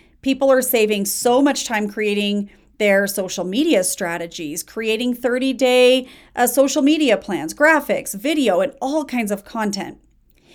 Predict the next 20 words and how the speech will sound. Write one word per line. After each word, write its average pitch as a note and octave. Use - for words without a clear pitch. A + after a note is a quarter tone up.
But C4
the D#4
one E4+
thing A4+
I F4+
want C#4
you C4
to A#3+
remember G3+
is G3+
to A3+
keep C4
the B3
human G3+
touch -
when G3+
using F#3+
A F#3+
I F3+
resources. -